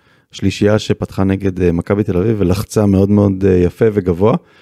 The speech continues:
ואם דגו ירצה לשחזר את הטריק ההוא, אז, אה, יכול להיות שזה שוב יהיה הם. אה, סייף אמנם שיחק, אה, מאה עשרים דקות, אז אולי הוא יהיה עייף, אבל, אה, זו שלישייה לא רעה, זו שלישייה שיודעת ללחוץ טוב.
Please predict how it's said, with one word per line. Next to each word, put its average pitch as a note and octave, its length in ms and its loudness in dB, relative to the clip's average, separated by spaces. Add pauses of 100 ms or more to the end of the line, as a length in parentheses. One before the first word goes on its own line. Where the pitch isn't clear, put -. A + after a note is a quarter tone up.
(240)
ואם A2 140 0
דגו B2+ 260 2
ירצה A#2+ 220 0
לשחזר A#2 720 0
את C3 160 -2
הטריק A2 1160 -4
ההוא, G2+ 600 0 (680)
אז, F#2 280 -6
אה, F#2 80 -2
יכול G2+ 180 -2
להיות G#2 100 0
שזה F#2+ 220 -6
שוב G#2+ 220 -2
יהיה G2 140 2 (100)
הם. F#2 120 -2 (800)
אה, - 60 -10 (260)
סייף A2+ 340 -2
אמנם G2+ 360 0
שיחק, - 360 -6
אה, G2 100 0
מאה G2 120 -2
עשרים G#2 260 -4
דקות, G2 260 0
אז F#2 140 -4
אולי F#2 260 0
הוא F#2+ 100 2
יהיה G2 180 0
עייף, B2 300 0
אבל, F2+ 300 -4
אה, F#2 220 -4 (320)
זו G2+ 60 -8
שלישייה D3 340 -2
לא F#3 220 2
רעה, D3+ 180 2
זו F#2 100 -2
שלישייה A#2 280 -2
שיודעת C#3 260 0
ללחוץ B2 340 -4
טוב. G2+ 240 0